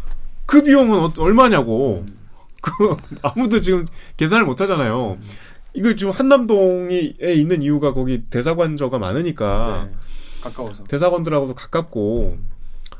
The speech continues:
Speaker 1: 여러 가지 뭐 저 연접 시설도 있고 해서 거기다 있는, 거기다 지은 거 아니에요. 그러면 뭐 외교부 장관 공간을 뭐 어디 남양주에 지을 수 없잖아요.
Speaker 2: 음, 그 너무
Speaker 1: 도-,
Speaker 2: 머니까.
Speaker 1: 제가 사는 도봉구 근처에 지을 수 없잖아요.
Speaker 2: 그렇죠.
Speaker 1: 어쨌든 가까운 데다 지어야 될 거 아닙니까? 알짜배기 땅에.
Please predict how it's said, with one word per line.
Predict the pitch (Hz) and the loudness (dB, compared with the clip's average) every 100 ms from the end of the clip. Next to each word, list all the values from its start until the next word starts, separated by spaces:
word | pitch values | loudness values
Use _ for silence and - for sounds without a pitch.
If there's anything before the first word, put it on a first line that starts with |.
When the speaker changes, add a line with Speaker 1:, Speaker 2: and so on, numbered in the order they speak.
| - - - - - | -14 -16 -16 -14 -4
Speaker 1:
여러 | 131 | -2
가지 | 151 139 120 113 | 0 -2 -4 -6
뭐 | 113 107 | -4 -4
저 | 104 107 101 | -4 -4 -2
연접 | 113 165 175 | 0 0 -2
시설도 | - 156 127 117 | -6 -4 -2 0
있고 | - 110 | 0 0
해서 | 151 196 165 | -2 -2 -2
거기다 | 117 135 | -2 -2
있는, | 120 104 135 | -4 -4 -6
거기다 | - 120 127 | -4 -4 -4
지은 | 117 123 | -4 -4
거 | 127 | -4
아니에요. | 104 95 95 110 92 - | -4 -2 0 0 0 -4
그러면 | - 143 104 | -4 -4 -4
뭐 | 107 117 98 - | -4 -4 -6 -6
외교부 | 120 120 175 165 | -2 0 -2 -2
장관 | 139 127 127 | -2 0 -2
공간을 | 107 104 123 147 120 104 | -4 -6 -2 -2 -2 -6
뭐 | 95 | -4
어디 | 107 120 | -4 -4
남양주에 | 92 110 170 160 131 | -4 -4 -4 -4 -4
지을 | 117 | -4
수 | 117 117 | -6 -6
없잖아요. | 101 139 110 98 113 | -4 -4 -2 -2 -4
Speaker 2:
음, | 92 | -6
그 | 110 | -8
너무 | 127 | -6
Speaker 1:
도-, | 123 | -4
Speaker 2:
머니까. | 104 104 | -6 -6
Speaker 1:
제가 | 131 139 | -2 -2
사는 | 151 135 | -2 -4
도봉구 | 123 170 180 | -2 -2 -2
근처에 | 139 113 131 | -4 -4 -4
지을 | 120 | -4
수 | 127 123 | -4 -4
없잖아요. | - 139 101 110 107 85 | -2 -2 -2 -2 -2 -6
Speaker 2:
그렇죠. | - 98 - - - | -12 -18 -20 -20 -6
Speaker 1:
어쨌든 | 185 233 254 | -2 0 -2
가까운 | 226 - 254 285 | -4 4 6 6
데다 | 254 208 | 4 0
지어야 | - 220 | 0 0
될 | 254 208 | 2 2
거 | 185 | 2
아닙니까? | 147 127 120 110 117 113 101 98 | 0 -2 0 0 2 2 0 0
알짜배기 | 139 220 202 160 | 0 4 4 4
땅에. | - 156 127 113 127 95 87 | 2 0 0 2 2 0 -4